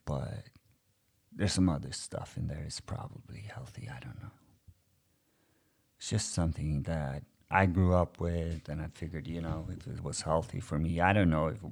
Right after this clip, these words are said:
was, but I think it was. I don't think my mom would give it to me unless she thought it was. So I was like, "Yeah, you're getting this as well."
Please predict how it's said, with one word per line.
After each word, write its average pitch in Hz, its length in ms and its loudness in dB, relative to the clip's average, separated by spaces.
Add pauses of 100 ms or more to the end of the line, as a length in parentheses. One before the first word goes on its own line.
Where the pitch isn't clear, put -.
was, 92 240 -4 (1160)
but 71 100 -12
I 80 60 -16
think 98 340 4
it 87 80 2
was. 76 440 -2
I 87 120 0
don't 95 140 2
think 90 160 2
my 80 160 4
mom 95 400 10
would 85 120 2
give 85 200 -2
it 82 80 -6
to - 120 -4
me 78 140 0
unless 82 320 0
she 110 300 6
thought 82 320 4
it - 100 -2
was. 80 320 0
So 82 420 6
I 82 120 6
was 85 180 0
like, 82 400 0
"Yeah, 82 500 4
you're 85 160 0
getting 80 320 -2
this 85 240 -8
as - 180 -10
well." - 300 -10